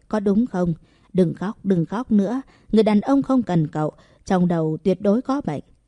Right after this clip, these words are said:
Cậu xinh đẹp như vậy, còn thông minh, hiền lành, độc lập. Còn không cần. Đầu óc nhất định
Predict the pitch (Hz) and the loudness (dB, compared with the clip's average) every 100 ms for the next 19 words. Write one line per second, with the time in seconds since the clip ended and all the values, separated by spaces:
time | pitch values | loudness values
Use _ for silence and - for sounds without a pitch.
0 | - 196 190 269 247 165 - 190 185 160 | 0 0 2 2 2 0 0 0 0 -4
1 | - _ _ - 196 180 180 - 254 247 | -8 _ _ -2 2 2 2 0 2 4
2 | 247 240 - 175 156 156 147 147 175 147 | 4 2 2 0 0 -4 -4 -6 -6 -8
3 | - _ _ - 220 - 302 269 180 165 | -8 _ _ 0 0 2 0 0 -2 -2
4 | 143 - _ - 180 156 - 214 196 190 | -4 -12 _ -4 0 0 -4 -4 0 2
5 | 247 - 180 | 0 0 -4